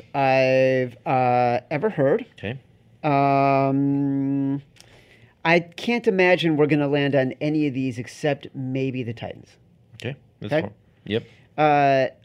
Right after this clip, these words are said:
Speaker 2: Well,
Speaker 1: I
Speaker 2: that's
Speaker 1: like
Speaker 2: why we'll get some help
Speaker 1: Yeah, yeah.
Speaker 2: after.
Speaker 1: I like the Jags plus three and a half. I like them at plus four. For the record, you can check in the Action Network app 'cause I've already bet the Jags plus four. Um, I like Carolina plus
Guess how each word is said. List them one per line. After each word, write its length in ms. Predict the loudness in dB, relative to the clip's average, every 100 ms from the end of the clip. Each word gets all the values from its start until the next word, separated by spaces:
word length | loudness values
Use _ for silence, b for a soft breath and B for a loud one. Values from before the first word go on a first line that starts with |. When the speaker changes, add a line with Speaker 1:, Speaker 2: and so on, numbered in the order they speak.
| _
Speaker 2:
Well, 120 | 0 2
Speaker 1:
I 60 |
Speaker 2:
that's 80 | 4
Speaker 1:
like 120 | 6
Speaker 2:
why 80 | 6
we'll 140 | 4 2
get 200 | -2 -2
some 140 | -8
help 280 | -6 -10 -6
Speaker 1:
Yeah, 100 | -2
yeah. 100 | -2
Speaker 2:
after. 160 | -4 -14 b b b 0
Speaker 1:
I 120 | 4
like 220 | 4 4
the 80 | 2
Jags 400 | 4 4 4 0 _ _
plus 440 | -14 -2 -2 -2
three 240 | -6 -4 -2
and 80 | -2
a 40 |
half. 260 | -4 -6 -8 -16 b b b
I 80 | -4
like 200 | -4 -2
them 100 | -4
at 80 | -2
plus 240 | -4 -4
four. 360 | -8 -4 -4 -4
For 160 | -4
the 100 | -2
record, 320 | -2 -2 -4
you 80 | -6
can 100 | -8
check 280 | -6 -6 -2
in 60 | -2
the 80 | -2
Action 240 | -2 -4
Network 280 | -4 -4 -4
app 260 | -4 -4 b b b b
'cause 140 | -2
I've 60 | 2
already 220 | 4 2
bet 420 | 0 2 2 0 -14
the 80 | -10
Jags 640 | -4 0 0 0 -4 -8 b b b _
plus 320 | -4 -2 -2
four. 440 | -6 -4 -2 -4 -8 b b -2
Um, 640 | 4 4 4 2 -2 -6 -10 b b b -2
I 120 | 0
like 280 | 4 2 2
Carolina 600 | 2 4 4 4 2 0
plus 440 | -2 -2 -2 -2